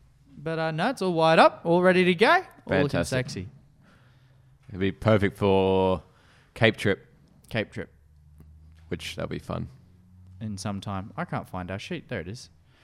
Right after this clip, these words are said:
Speaker 1: Generations. So this is a game we forgot to do last week,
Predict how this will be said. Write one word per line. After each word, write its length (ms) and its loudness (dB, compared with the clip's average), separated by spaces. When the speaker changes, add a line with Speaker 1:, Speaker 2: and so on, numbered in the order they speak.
Speaker 1:
Generations. 1040 2
So 140 0
this 220 0
is 80 -2
a 60 2
game 240 6
we 80 4
forgot 260 -2
to 100 -8
do 180 4
last 320 2
week, 200 -4